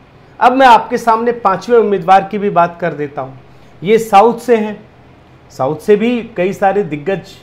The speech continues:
हैं और पीवी नरसिम्हा राव तो प्रधानमंत्री बन चुके हैं,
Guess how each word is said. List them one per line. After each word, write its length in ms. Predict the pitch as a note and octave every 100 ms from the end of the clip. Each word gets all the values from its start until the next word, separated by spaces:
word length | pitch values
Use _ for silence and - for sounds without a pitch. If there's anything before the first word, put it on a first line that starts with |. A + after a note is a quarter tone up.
| -
हैं 260 | D3+ F3 C3
और 180 | C3+
पीवी 320 | B2+ D3 C#3+ E3+
नरसिम्हा 440 | D#3 - E3 E3
राव 180 | E3 D#3+
तो 120 | E3
प्रधानमंत्री 640 | - A#2+ C3+ E3 C#3+ D#3
बन 240 | D3+ D3 F3
चुके 300 | D#3+ C3+ C3
हैं, 320 | A2 D#3+